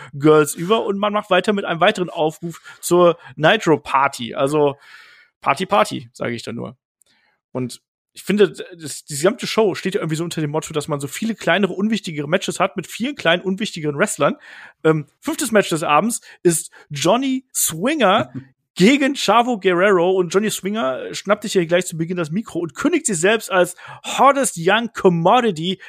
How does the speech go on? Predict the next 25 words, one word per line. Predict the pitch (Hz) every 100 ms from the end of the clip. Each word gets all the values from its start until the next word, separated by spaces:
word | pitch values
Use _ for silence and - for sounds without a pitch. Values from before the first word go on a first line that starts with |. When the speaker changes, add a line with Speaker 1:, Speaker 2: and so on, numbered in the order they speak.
| -
Speaker 1:
in | 180 185 175 - -
Wrestling | 151 202 - 156 135 127 123 _ _ -
an. | 127 117 113 - _ _ _
Also | - 156 170 151 _ -
auch | 156
das | 147 160 247 -
mal, | 185 180 185 190
äh, | 170 160 156
ein | 156
Statement. | - 165 175 - 254 320 - - - - - - - - _ _ _ _ _ -
Naja, | 151 170 131
und, | - 170 160
äh, | 165
Marcus | 151 170 196 175 - 175 170
Chavo | 175 180 190
Guerrero | 160 147 185 214
ist | 180
ja | 202
hier | 185 165 190 208
an | 165
der | 165
Stelle, | - 165 160 160 180
äh, | - 143
seiner | 139 143 139
Karriere | 156 143 151 156